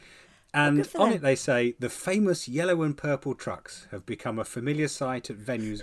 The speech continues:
Speaker 1: all over Europe, with Edwin Shirley Trucking supporting everyone from the Rolling Stones, Bob Dylan and Bruce Springsteen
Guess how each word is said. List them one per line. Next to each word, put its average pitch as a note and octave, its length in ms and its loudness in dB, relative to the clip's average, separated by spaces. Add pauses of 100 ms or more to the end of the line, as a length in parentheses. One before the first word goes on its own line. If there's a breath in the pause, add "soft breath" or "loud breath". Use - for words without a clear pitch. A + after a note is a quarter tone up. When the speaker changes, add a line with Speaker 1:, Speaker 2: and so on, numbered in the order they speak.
Speaker 1:
all F#3 300 0
over D#3+ 240 0
Europe, A2+ 440 -2
with F#2+ 200 -8
Edwin E3+ 360 0
Shirley D3 300 -4
Trucking G#2+ 400 -6
supporting C#3 540 -2
everyone B2 500 0 (260 soft breath)
from E2 180 -12
the F2 100 -8
Rolling E3 340 6
Stones, B2+ 460 -2 (120)
Bob D3+ 240 0
Dylan B2 300 2
and F#2 140 -8
Bruce D3+ 280 2
Springsteen G#2+ 600 -2